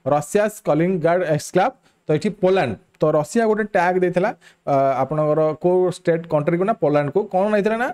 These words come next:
କଲିନଗ୍ରାଡ ଏକ୍ସକ୍ଲେଭ। ରଷିଆ ଯାହା ତାହେଲା ସେଇଟା କରିପାରୁଛି ପିଲାମାନେ, ତାର ଯୋଉ ପାଖରେ ପାୱାର ଅଛି ସେ ପାୱାର ଦେଖେଇକି ଡରେଇକି ରଖିଛି ସମସ୍ତଙ୍କୁ, ତା ପାଖାପାଖ, ଅ, କଣ୍ଟ୍ରିମାନଙ୍କୁ। ତ ପୋଲାଣ୍ଡ ଏବେ ସେଇ ଜିନିଷଟା ବନ୍ଦ କରିବା ପାଇଁ ଚାହୁଁଛି,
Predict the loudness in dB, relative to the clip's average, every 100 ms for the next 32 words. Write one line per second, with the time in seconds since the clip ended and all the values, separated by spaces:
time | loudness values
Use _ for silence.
0 | -10 _ _ -2 0 0 -2 0 2 2
1 | -2 -8 _ _ _ -6 -2 0 0 2
2 | 0 0 0 2 0 2 0 0 -2 0
3 | 0 2 0 0 -2 -2 -2 -4 -2 -2
4 | -2 -4 -4 -4 -4 0 2 2 -2 -4
5 | -2 0 0 0 -2 -2 -2 0 0 0
6 | -2 -4 -4 -4 -2 -4 -4 -4 -2 0
7 | 0 -2 -4 -10 _ -8 -4 0 0 0
8 | 0 -2 -4 -10 _ _ -8 -2 2 2
9 | 2 0 0 0 0 0 0 0 0 2
10 | 0 2 0 2 0 -2 -4 -6 -10